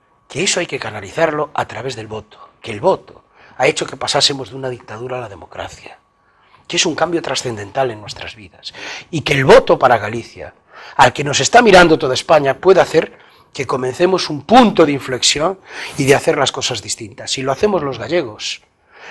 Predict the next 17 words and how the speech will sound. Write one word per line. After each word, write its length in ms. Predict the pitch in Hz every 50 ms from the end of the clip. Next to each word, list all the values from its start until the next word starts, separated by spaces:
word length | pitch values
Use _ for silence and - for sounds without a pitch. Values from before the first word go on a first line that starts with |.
| - - _
buscando 340 | - 131 - - 175 170 160
una 140 | 156 147 131
alternativa 640 | 131 127 - 139 - 123 120 117 - 175 160 143 120
de 80 | 120
gobierno 400 | 113 113 107 131 147 143 135 120
distinta, 580 | 107 107 - - - 160 139 120 - - - - _ _ _ _ _ _ _ _ _ - - _
esto 420 | - 170 165 - - 175 170 - -
será 400 | - - - 135 135 147 156 - -
un 140 | 160 151 139
magnífico 520 | 131 123 123 143 180 190 - 156 135 135
mensaje 480 | 113 113 110 - - 147 135 - - 120
para 220 | - - 110 160
quien 180 | - - 110 110
gobierna 480 | 113 101 101 135 127 113 98 98 98
ahora 220 | 92 101 107 104 104
en 80 | 104
España 480 | 95 - - - 92 82 73 71 -